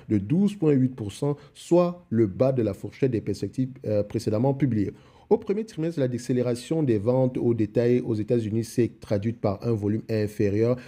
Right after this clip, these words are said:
à ce que nous avions prévu et nous avons dû faire face à une faiblesse persistante de la, de la, de la demande en Asie, a déclaré Carol Tom, directrice générale, dans la com-, dans un communiqué. Compte tenu des conditions macroéconomiques actuelles, nous a-,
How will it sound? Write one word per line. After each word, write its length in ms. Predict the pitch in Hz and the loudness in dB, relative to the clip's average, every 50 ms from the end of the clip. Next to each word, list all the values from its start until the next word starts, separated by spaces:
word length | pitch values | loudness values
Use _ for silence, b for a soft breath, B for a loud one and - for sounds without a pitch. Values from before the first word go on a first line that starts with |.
| B B B B | B B B B
à 100 | 113 117 | 0 0
ce 100 | - - | 0 2
que 100 | - 151 | 2 2
nous 180 | 147 143 123 | 4 4 4
avions 240 | 123 110 107 131 127 | 2 2 2 0 -2
prévu 500 | 127 127 - - 117 110 95 113 151 165 B B B B B | -2 -4 -2 -2 0 0 0 0 -2 -4 B B B B B
et 140 | B 101 110 | B 0 2
nous 160 | 120 139 139 | 4 4 4
avons 220 | 139 120 127 135 135 | 4 2 2 2 2
dû 160 | 131 131 131 | 2 0 -2
faire 280 | 127 - - 127 123 - | -2 0 2 2 2 0
face 360 | - - 131 127 123 - - | -2 -4 -2 -2 -2 -4 -6
à 80 | 110 - - | -8 -4 -4
une 120 | 123 123 | -4 -4
faiblesse 480 | 120 - 123 110 104 110 127 131 131 - | -2 0 2 2 2 2 2 0 0 -2
persistante 960 | - - 143 139 127 131 - - 139 135 - - - 165 160 160 160 156 160 | -2 2 2 2 2 0 -4 -6 -6 -8 -6 -2 -2 0 2 0 0 0 0
de 160 | 156 143 127 | 0 2 4
la, 160 | 120 113 110 110 | 4 4 2 2
de 140 | 113 117 | 2 2
la, 220 | 113 120 123 131 - | 2 2 2 0 0
de 100 | 123 123 | 2 2
la 120 | 117 113 | 2 2
demande 380 | 117 117 113 123 131 139 139 135 135 | 2 2 2 2 4 2 2 0 0
en 220 | 113 113 110 107 | -2 0 0 0
Asie, 320 | 107 104 104 101 110 117 120 | 0 0 0 0 -2 -4 -2
a 160 | - 117 117 | 0 0 0
déclaré 480 | 110 110 - - 113 107 107 123 131 131 B B B B B | 0 0 0 2 2 4 4 4 2 0 B B B B B
Carol 380 | - 120 113 127 131 127 127 | 0 2 4 4 2 2 2
Tom, 200 | 127 127 127 131 | 2 2 2 2
directrice 380 | 123 107 113 104 104 - 131 107 | 2 2 0 0 0 -2 -2 -2
générale, 420 | 110 110 104 101 104 120 127 123 | 0 0 -2 0 0 0 0 0
dans 300 | 113 120 127 139 143 143 | 0 0 0 2 2 2
la 140 | 139 113 104 | 2 0 0
com-, 260 | - - 117 113 110 | 0 0 0 0 0
dans 260 | 95 123 131 127 120 131 | 2 2 2 2 2 2
un 20 | 143 | 0
communiqué. 440 | 139 - 117 110 104 - - 117 B B B B B B B _ _ _ _ _ _ _ _ | 0 0 0 0 0 0 -2 -2 B B B B B B B _ _ _ _ _ _ _ _
Compte 340 | - 196 214 220 214 220 208 | 2 2 2 2 2 0 2
tenu 320 | - 147 135 131 143 - - - - _ _ _ _ _ - | 2 4 4 4 2 2 -2 -6 -14 _ _ _ _ _ -2
des 200 | - 120 123 120 | 2 2 4 4
conditions 560 | 123 127 123 120 117 113 107 - - 147 143 | 4 2 2 2 2 -2 -2 0 0 2 4
macroéconomiques 800 | 131 123 120 113 113 - - 135 120 - 110 107 123 127 131 - - | 4 4 2 2 0 0 2 2 2 2 0 0 0 -2 -4 -6 -8
actuelles, 580 | 110 107 - - - - 131 131 156 175 165 151 | -8 -8 -10 -6 0 2 4 4 4 2 -2 -6
nous 560 | 131 120 123 143 180 208 220 208 196 160 120 123 | -4 0 0 2 2 2 0 0 -2 -2 0 0
a-, 160 | 113 107 | 0 0